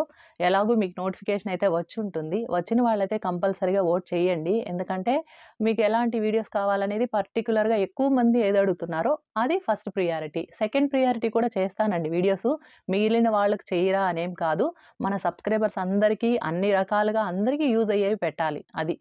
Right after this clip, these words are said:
ఇప్పుడు ఒకరు అడిగారు, పది మంది అడిగిన, పది మంది అడిగింది ముందుగా పెడతాను. ఒక నలుగురు అడిగింది నెక్స్ట్ తీసుకుంటాను. So ఆ విధంగా వీడియోస్ అయితే నేను కవర్ చేద్దాం అనుకుంటున్నానండి. So ఇదేమంటే అందరికీ యూజ్ అవుతుంది. కానీ ఏ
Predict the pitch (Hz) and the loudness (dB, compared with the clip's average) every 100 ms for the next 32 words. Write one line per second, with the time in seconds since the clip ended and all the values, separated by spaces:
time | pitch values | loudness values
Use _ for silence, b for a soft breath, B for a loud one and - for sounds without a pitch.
0 | b b b b 180 170 165 156 190 190 | b b b b -2 0 0 0 -2 0
1 | 202 202 202 185 190 208 220 214 202 214 | 0 0 0 -2 -2 0 2 2 2 0
2 | 214 208 - - - 190 220 226 233 240 | -2 -4 -10 -12 -4 0 2 2 4 2
3 | 226 233 233 285 359 - 226 233 240 226 | 2 2 0 -2 -8 -2 0 2 0 -2
4 | 175 165 156 156 - 196 202 202 220 214 | -4 -4 -6 -10 -10 -4 0 2 2 2
5 | 220 226 240 269 208 _ 226 175 175 - | 2 0 0 0 -2 _ -2 -2 -2 -6
6 | 156 147 151 - b b b _ 254 220 | -6 -6 -8 -14 b b b _ 0 2
7 | 220 226 220 220 214 185 185 185 170 185 | 2 0 2 0 2 0 0 -2 -4 -2
8 | 190 170 165 160 170 165 160 170 165 151 | -2 -4 0 -2 0 -4 -2 -2 -4 -8
9 | 165 151 151 147 151 165 277 320 B B | -8 -8 -8 -8 -8 -4 -4 -4 B B
10 | - 302 254 254 247 254 233 247 240 220 | 0 2 4 2 0 0 0 0 0 0
11 | 254 208 165 165 156 - 233 262 185 | 2 0 -2 -8 -10 -4 -2 0 2